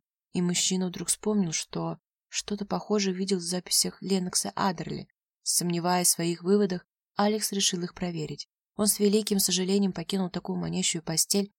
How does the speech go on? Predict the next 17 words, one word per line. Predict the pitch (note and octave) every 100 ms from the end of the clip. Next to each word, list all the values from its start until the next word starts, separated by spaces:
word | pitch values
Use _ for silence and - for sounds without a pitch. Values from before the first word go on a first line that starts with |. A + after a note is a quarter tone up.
| _ _ -
достал | F3 - G#3+
свою | G3+ F#3
сумку | - G3 G3 E3+
для | E3
документов, | D#3+ - E3+ G3+ G3+ G3+ _ _ _ -
где | F#3+ G#3
всё | - - A3
ещё | G3+ G3
лежали | F3+ F3 F#3+
бумаги | F#3 E3+ F3+ F#3 F#3+
чокнутого | - F3 F3 - F3
историка. | F3 - E3+ D#3 - - - _ _ _
Копии | - G#3 -
уже | F3 E3+ F3+
рассматривали | E3+ F3+ F#3+ - E3 D#3+
специалисты | - - E3 E3 F3 -
лорда, | F3+ E3 D#3 -